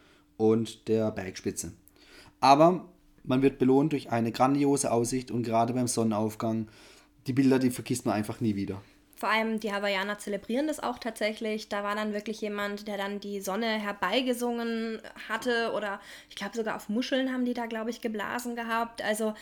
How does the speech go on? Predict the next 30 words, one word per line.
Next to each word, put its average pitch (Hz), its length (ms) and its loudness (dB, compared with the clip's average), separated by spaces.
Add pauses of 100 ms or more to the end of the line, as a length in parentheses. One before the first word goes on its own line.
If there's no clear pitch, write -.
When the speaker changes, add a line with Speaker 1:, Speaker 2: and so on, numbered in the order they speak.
(360)
Speaker 2:
ähm, 214 420 2 (440)
ja, 208 280 -2 (140)
einfach 240 260 4
wieder 240 140 0
eine 226 140 0
ganz, 226 320 4
ganz 240 260 -4
tolle 233 320 -2
Stimmung, 233 720 0
wo 226 40 0
einfach 220 280 -2
dieser 214 580 -2
Aloha-Spirit 214 1000 -2
einfach 208 280 -4
mit 214 140 -4
dabei 190 400 -2
war. 220 300 -2 (440)
Und, 214 480 2
ähm, 202 380 -6 (160)
währenddessen 214 520 0
die 226 80 0
da 220 100 0
gesungen 214 520 -2
haben, 214 440 0 (200)
hat 202 160 -4
sich 226 120 -6
tatsächlich 220 560 -8
die 214 160 -4
Wolkendecke 214 680 -4
runtergesenkt 214 1000 -4